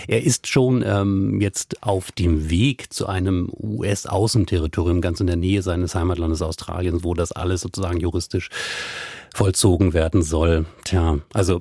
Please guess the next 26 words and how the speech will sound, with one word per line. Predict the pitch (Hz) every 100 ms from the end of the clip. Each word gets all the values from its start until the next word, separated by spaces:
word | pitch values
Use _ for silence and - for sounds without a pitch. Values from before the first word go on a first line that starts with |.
| - 80
ich, | 92 95 135 -
ich | - 127
habe | 131
immer | 123 113
so | 107
die | 107
Tendenz, | 110 98 104 117
bei | 104
solchen | 95 98 98
Sachen | 90 92 95
zu | 98
sagen, | 90 87 98 -
dieser | 98 98 98 92
Mann | 92 104
ist | 98 -
seit | 95 - -
über | 131 113 98
zehn | - 101 101
Jahren | 92 95 92
eigentlich | 95 95 92 -
in | 92
gewisser | 90 - 90
Weise | 87 95 98
in | 95
irgendeiner | 104 107 92 90
Form, | - 92 95